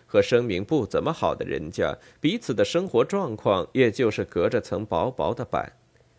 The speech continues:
因此他是可以想象得出的。他竟会想到要跟莫里结婚，这不是莫名其妙吗？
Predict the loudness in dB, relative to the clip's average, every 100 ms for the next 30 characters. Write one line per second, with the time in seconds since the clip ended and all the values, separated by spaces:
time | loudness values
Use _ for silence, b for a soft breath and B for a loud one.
0 | b _ -4 -4 -4 -6 -6 -8 b b
1 | -2 -2 -2 -4 -2 -2 -2 -4 -4 -4
2 | -4 -6 -8 -8 -10 -8 -6 -6 -10 -16
3 | _ _ _ _ _ _ _ _ _ _
4 | _ _ b b b b b _ -8 -6
5 | -4 -4 -2 -4 -2 -2 -2 -4 -2 2
6 | 2 0 -4 -2 -2 0 0 0 -2 -4
7 | -8 -10 -8 -8 -8 -8 -10 -16 _ b
8 | b b b b _ -12 -10 -8 -6 -4
9 | -4 -4 -6 -8 -8 -8 -6 -8 -10 -14
10 | -16